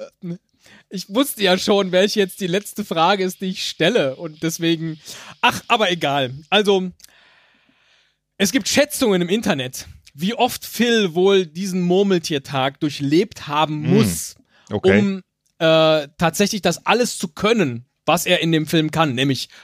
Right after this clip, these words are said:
Speaker 1: Französisch sprechen, perfekt Klavier spielen und
Speaker 2: Mhm.
Speaker 1: so weiter und so fort.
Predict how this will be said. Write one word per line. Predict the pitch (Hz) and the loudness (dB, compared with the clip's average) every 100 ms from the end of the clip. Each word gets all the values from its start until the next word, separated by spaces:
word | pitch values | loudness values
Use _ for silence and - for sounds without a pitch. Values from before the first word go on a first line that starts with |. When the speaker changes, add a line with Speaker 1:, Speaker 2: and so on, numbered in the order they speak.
| _ | _
Speaker 1:
Französisch | 156 143 123 120 127 | -2 0 -2 -2 -2
sprechen, | - 113 120 127 127 | -4 -8 -6 -6 -4
perfekt | 143 147 147 | -4 -4 -2
Klavier | - 135 120 123 | -2 -2 -2 -4
spielen | - 113 113 113 | -6 -4 0 4
und | 107 | 4
Speaker 2:
Mhm. | 95 | 4
Speaker 1:
so | |
weiter | 117 123 | 0 -2
und | 117 | -4
so | 113 | -8
fort. | 127 156 | -4 -4